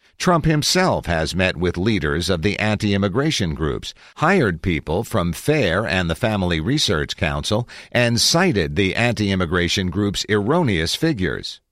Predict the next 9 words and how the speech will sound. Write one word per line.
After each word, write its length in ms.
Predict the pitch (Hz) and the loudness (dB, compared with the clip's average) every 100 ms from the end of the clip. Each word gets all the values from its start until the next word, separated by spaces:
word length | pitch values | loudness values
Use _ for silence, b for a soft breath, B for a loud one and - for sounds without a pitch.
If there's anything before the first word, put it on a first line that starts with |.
| _ _ _ _ _ B B | _ _ _ _ _ B B
Which 240 | - 185 - | -2 0 2
doesn't 300 | 240 240 190 | 2 2 2
necessarily 720 | 135 - 107 113 98 90 82 | 2 2 0 2 2 2 0
mean 320 | 76 73 76 | 0 -2 -2
Trump 400 | 82 - 117 104 - | -4 -2 0 0 -2
is 220 | 101 85 | -2 0
willfully 680 | 101 180 160 - 73 64 - | 0 0 0 -4 -4 -6 -2
amplifying 840 | 110 117 80 71 82 71 67 67 | -2 -2 -4 -2 -2 0 -2 -2
disinformation. 920 | 90 85 87 73 73 73 64 - - | -2 0 -2 -2 -4 -4 -4 -10 -14